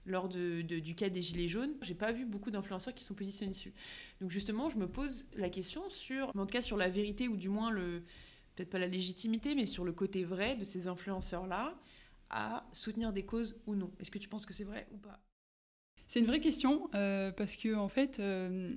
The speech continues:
Speaker 2: les influenceurs se trouvent entre deux. C'est-à-dire que s'ils ne prennent pas position sur un sujet, euh, qui est très médiatisé, bah, euh, les abonnés, euh, risquent de leur, euh, re-, taper dessus, quoi.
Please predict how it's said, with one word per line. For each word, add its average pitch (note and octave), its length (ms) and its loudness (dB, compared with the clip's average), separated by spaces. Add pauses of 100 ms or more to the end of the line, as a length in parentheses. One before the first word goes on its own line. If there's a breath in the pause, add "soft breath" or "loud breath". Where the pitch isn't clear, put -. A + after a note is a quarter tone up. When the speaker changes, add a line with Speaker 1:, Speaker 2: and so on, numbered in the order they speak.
(120)
Speaker 2:
les G3 440 4
influenceurs G3+ 500 0
se - 120 -4
trouvent A#3 240 2
entre A3+ 240 2
deux. G3+ 200 4 (400 loud breath)
C'est-à-dire G3 360 -2
que F3+ 300 -2
s'ils B3+ 320 6
ne A3 60 6 (220)
prennent G#3+ 240 4
pas A3 140 2
position A3 540 2
sur G3 240 -2
un F#3+ 80 -2
sujet, G#3+ 460 2 (460 loud breath)
euh, F3+ 280 -2
qui F#3+ 280 -4
est F#3 80 -6
très - 200 2
médiatisé, G3+ 720 2 (460 loud breath)
bah, B3 340 6
euh, F#3 560 0
les F#3+ 200 -2
abonnés, G3 560 4
euh, G3 100 2
risquent G3+ 340 -2
de F#3 100 0
leur, F3 280 -2
euh, E3+ 520 0 (180)
re-, F3+ 280 -4 (180)
taper G3 240 -2
dessus, F4+ 220 0
quoi. F3+ 380 -2